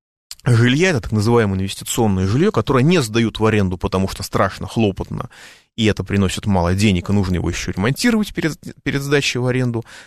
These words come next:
оно стоит мертвым грузом. Вот это можно ввести оборот по французской методике при помощи налога на простаивающее жилье.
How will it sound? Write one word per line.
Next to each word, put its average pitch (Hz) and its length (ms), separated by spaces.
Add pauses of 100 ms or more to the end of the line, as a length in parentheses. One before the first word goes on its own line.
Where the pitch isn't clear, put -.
оно 196 180
стоит - 380
мертвым 117 460
грузом. 101 380 (420)
Вот - 200
это 214 340 (140)
можно 117 540
ввести 92 500
оборот 92 600 (300)
по 202 80
французской 156 680
методике 185 600 (300)
при 95 120
помощи 175 680 (840)
налога 131 720
на 104 500 (680)
простаивающее 101 800
жилье. 82 320